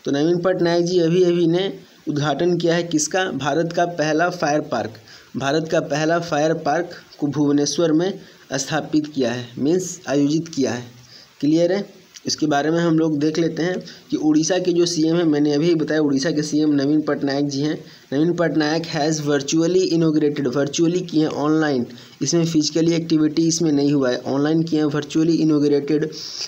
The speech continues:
fire park to educate and, किसके लिए किए हैं? ये जो fire park है ये किसके लिए हुआ है?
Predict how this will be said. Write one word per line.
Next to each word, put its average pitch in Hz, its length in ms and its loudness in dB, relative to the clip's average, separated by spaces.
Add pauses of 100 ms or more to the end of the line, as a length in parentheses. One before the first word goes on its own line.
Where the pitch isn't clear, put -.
(200)
fire 151 260 0 (100)
park 139 160 -2 (200)
to 151 240 -2
educate 170 600 0
and, 151 260 -2 (1040)
किसके 180 300 -2
लिए 185 180 0
किए 185 220 -2
हैं? 202 300 -4
ये 151 100 0
जो 156 140 -2
fire 147 300 -2
park 139 440 -4
है 143 260 -4
ये 147 100 -2
किसके - 360 -2
लिए 160 180 2
हुआ 156 200 2
है? 170 240 -4